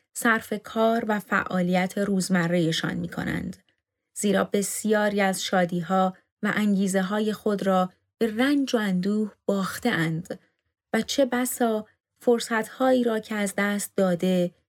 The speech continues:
و به تهدیدی برای خودشان تبدیل کردند. این گونه افراد از مدیریت ذهن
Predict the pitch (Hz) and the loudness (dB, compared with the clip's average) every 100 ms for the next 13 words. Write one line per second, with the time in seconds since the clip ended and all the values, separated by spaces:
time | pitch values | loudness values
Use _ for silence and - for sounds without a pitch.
0 | _ _ 214 214 220 - 226 208 - 269 | _ _ -2 0 0 -2 -6 -6 -2 2
1 | 269 247 233 202 208 202 196 226 196 175 | 2 2 0 0 0 -2 -2 0 0 -2
2 | - 170 170 170 - 170 - - - - | -4 -4 -2 -4 -2 -4 -4 -6 -4 -4
3 | - 202 - _ _ _ _ _ _ _ | -6 -10 -16 _ _ _ _ _ _ _
4 | _ _ 302 339 320 302 277 247 - 247 | _ _ 0 2 4 4 4 0 0 2
5 | 247 247 240 214 208 208 196 202 202 202 | 4 2 0 -2 0 2 2 0 2 0
6 | 214 240 208 208 220 226 240 | 0 0 0 0 0 0 0